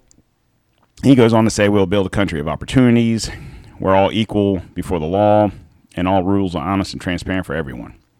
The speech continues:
So that's very important to note as I get into this show. He says, "We will build a country of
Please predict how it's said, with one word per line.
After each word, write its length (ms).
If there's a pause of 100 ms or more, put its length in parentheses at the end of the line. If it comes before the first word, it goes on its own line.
(640)
So 100
that's 140
very 200
important 460
to 100
note 280
as 180
I 60
get 240 (1080)
into 640 (640)
this 300 (160)
show. 340 (720)
He 140
says, 280
"We 160
will 140
build 420 (440)
a 100
country 420
of 120